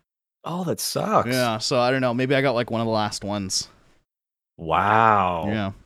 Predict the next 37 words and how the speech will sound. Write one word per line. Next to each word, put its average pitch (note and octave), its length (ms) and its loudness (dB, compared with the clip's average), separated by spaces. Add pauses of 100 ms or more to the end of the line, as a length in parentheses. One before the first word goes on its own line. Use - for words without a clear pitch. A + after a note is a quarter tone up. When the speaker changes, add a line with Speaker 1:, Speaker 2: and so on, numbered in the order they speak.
Speaker 2:
I, A2 160 -6
I A2+ 160 -4
don't, A2+ 180 -4
like, D3 200 2
no E3+ 380 6
word D#3 280 4
from F3 160 -2
it C#3 60 0
either. B2+ 200 0
Like, A#2+ 140 -4
their C3+ 120 -4
Instagram's D3 580 -2
still F3+ 220 -2
up F3+ 140 -4
with, D3 100 -8
like, A#2+ 120 -6
forty B2 300 -6
thousand C3+ 340 -4
followers, A#2 360 -6
and A2+ 120 -10
people B2+ 240 -10
are B2+ 120 -4
in B2 100 -6
the A2+ 60 -10
comments A2+ 380 -10
like, A2 140 -14
"Yo, F#3 240 -4
did A#2+ 140 -10
you C3+ 80 -8
guys, A#3+ 240 -2
like, G#3 240 -6 (680)
you A#2 80 -8
guys G3 140 2
not G3 160 0
exist B2+ 380 -8
anymore?" C4+ 480 -6 (480)
And, D3+ 240 -2